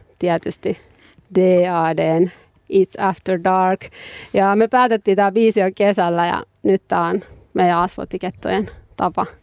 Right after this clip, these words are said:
sanoa teille moi!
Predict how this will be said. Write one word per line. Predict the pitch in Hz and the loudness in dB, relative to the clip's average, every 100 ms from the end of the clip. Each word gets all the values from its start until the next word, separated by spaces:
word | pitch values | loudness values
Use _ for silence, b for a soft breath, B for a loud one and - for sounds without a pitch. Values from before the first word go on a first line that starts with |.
| _ | _
sanoa | - - 180 175 - 214 - _ _ | -14 -4 0 0 -2 -6 -10 _ _
teille | - - - - _ _ _ _ 339 | -8 -6 -8 -10 _ _ _ _ 0
moi! | 320 330 320 311 311 311 311 311 311 311 311 320 330 | 2 4 2 2 2 4 4 4 4 4 2 0 -2